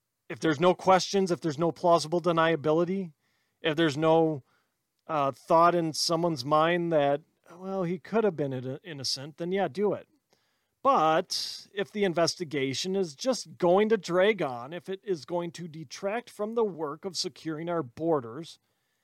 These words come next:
getting us back to energy independence, and curbing inflation, and getting the, just the, the indoctrinating curriculum out of our schools,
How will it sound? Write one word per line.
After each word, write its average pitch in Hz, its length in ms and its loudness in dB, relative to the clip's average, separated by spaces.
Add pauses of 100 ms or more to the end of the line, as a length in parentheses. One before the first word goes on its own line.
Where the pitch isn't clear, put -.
(480)
getting 202 320 6
us 208 160 2
back 156 480 4
to 160 320 -6
energy 185 420 0
independence, 151 960 -8 (640)
and 170 120 -2
curbing 202 380 4
inflation, 156 920 -2 (1500)
and 170 460 2 (840)
getting 202 360 6
the, 165 460 -2 (960)
just 180 380 -4
the, 151 280 4
the 143 300 -2 (420)
indoctrinating 175 840 2
curriculum 160 600 -2
out 139 160 2
of 143 120 0
our 151 120 4
schools, 139 760 -8